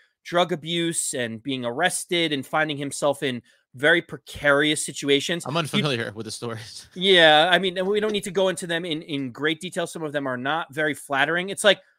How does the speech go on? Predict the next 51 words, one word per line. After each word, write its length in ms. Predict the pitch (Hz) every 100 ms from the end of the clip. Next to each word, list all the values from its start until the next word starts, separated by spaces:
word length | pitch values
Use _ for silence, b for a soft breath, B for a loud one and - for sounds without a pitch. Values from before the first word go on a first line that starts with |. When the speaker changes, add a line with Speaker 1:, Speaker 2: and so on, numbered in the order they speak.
| b _ -
Speaker 1:
why 140 | 262
not 160 | 311 302
pick 160 | 277
somebody 320 | - 233 220
like 180 | 190 165
Phil 200 | - 180
Simms, 540 | - 185 131 98 - _ _
right? 160 | 151 190
Like, 160 | 185 - B -
Phil 140 | 285
Simms 380 | - - 254 240
could 160 | - 156
have 100 | 139
been 140 | 139
a 80 | 123
perfect 720 | _ - 143 151 180 165 -
guy 360 | 127 127 131 139
who 100 | 131
bridged 440 | 107 127 127 117
the 140 | 123 123
eighties 340 | 123 131 123
and 160 | 117 110
nineties 340 | 117 117 120
teams. 320 | - 135 151 b b b
Feels 160 | 403 403
like, 180 | 415 415
uh, 320 | 247 240 233
L 120 | 214
T 300 | 208 - 208
was, 360 | 190 175 - 175
was 160 | 196 160
a 60 | 175
little 280 | 190 226
bit 160 | 190 196
on 200 | 170 160
the, 60 | 151
on 360 | 143 147 135
the 100 | 143
edgier 480 | - 156 - 156 143
side 260 | - 127 127
for 80 |
the 100 | 117
Giants 260 | 107 123 110
to 60 | 117
pick, 200 | 123 -
given 240 | 175 123
his 120 | 107
history. 300 | 117 - - _ _ _
Speaker 2:
Why 340 | 196 185 208 214
not, 340 | 214 214 196 _
um, 480 | 170 185 180 175